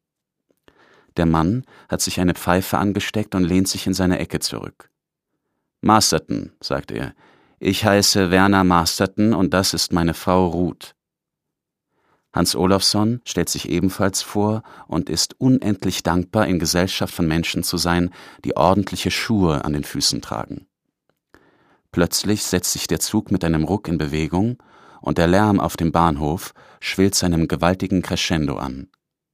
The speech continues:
Ein Beinpaar taucht vor dem Fenster auf, als ein Mann auf das Waggondach klettert. Ihm folgen ein Korb mit Hühnern und ein Sack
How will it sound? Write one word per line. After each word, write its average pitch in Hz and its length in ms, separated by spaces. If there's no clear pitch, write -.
Ein 78 180
Beinpaar 120 560
taucht 117 280
vor - 100
dem 95 140
Fenster - 480
auf, 113 340
als - 240
ein 87 120
Mann 101 320
auf - 140
das - 220
Waggondach 90 560
klettert. - 540
Ihm 90 180
folgen 104 360
ein 80 160
Korb 95 320
mit 101 140
Hühnern 120 500
und 92 160
ein 85 140
Sack 101 360